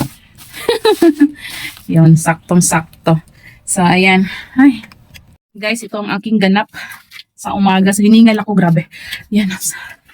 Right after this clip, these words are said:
So, masikip na naman ang ating daanan. So, kailangan tirahin ko na yan. I-display na natin kasi pag may mga customer, mahirap mag, ah, kuha-kuha, di ba? Yan, oh. Di, di ka makakuha doon banda kasi may mga nakaharang dito.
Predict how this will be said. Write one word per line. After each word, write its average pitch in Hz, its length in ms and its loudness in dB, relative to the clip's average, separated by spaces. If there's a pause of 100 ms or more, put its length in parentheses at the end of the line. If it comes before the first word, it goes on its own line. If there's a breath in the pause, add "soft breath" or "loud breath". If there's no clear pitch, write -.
(180 soft breath)
So, 180 280 -4
masikip 214 320 -2
na 226 80 2
naman 214 160 2
ang 208 160 2
ating 208 240 -2
daanan. 180 320 0
So, - 80 -10
kailangan 175 340 -4
tirahin 160 380 0
ko 165 80 -6
na 165 200 2
yan. 147 280 -4
I-display 160 480 0
na 170 160 -2
natin 160 240 -2
kasi 151 560 -2
pag 147 160 -8
may 160 160 2
mga 156 160 0
customer, 165 320 -10
mahirap 202 400 -2
mag, 220 240 0 (400 loud breath)
ah, 170 680 0 (180)
kuha-kuha, 208 400 -2
di 170 80 -2
ba? 160 240 -4
Yan, 165 160 -8
oh. 294 80 -10
Di, 170 220 -18
di - 180 -20
ka 190 160 -14
makakuha 190 400 -12
doon 180 220 -14
banda 185 400 -4 (260)
kasi - 220 -18
may 170 100 -10
mga 165 240 -4
nakaharang 160 400 -4
dito. 143 240 -16